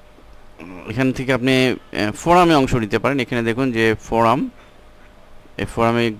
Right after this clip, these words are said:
ফোরাম গ্রাফিক্স রিভার, ফোরাম গ্রাফিক্স রিভার, এখানে ক্লিক করলে এই গ্রাফিক্স রিভারের ফোরাম আসবে এবং সেখান থেকে আপনি, আহ, বিভিন্ন ধরনের not only quiz,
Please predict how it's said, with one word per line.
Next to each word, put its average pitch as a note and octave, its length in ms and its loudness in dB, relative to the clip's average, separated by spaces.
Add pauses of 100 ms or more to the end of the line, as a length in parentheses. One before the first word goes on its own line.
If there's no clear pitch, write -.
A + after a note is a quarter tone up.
ফোরাম B2 400 2
গ্রাফিক্স G#2 420 -2
রিভার, F2 320 -2 (1300)
ফোরাম C3+ 500 6
গ্রাফিক্স A#2+ 520 -2
রিভার, A2 340 2 (340)
এখানে D3 240 0
ক্লিক D3 240 0
করলে D3 460 6
এই A2 160 2 (320)
গ্রাফিক্স A#2 340 0
রিভারের A#2+ 220 0
ফোরাম C3+ 340 2
আসবে G#2+ 280 0 (500)
এবং C#3+ 140 2
সেখান F3+ 340 0
থেকে C#3 240 0
আপনি, A#2 440 2 (880)
আহ, F2 380 -6 (180)
বিভিন্ন F3+ 460 2
ধরনের A2+ 300 4
not A2+ 380 0
only B2+ 280 2 (100)
quiz, B2 240 2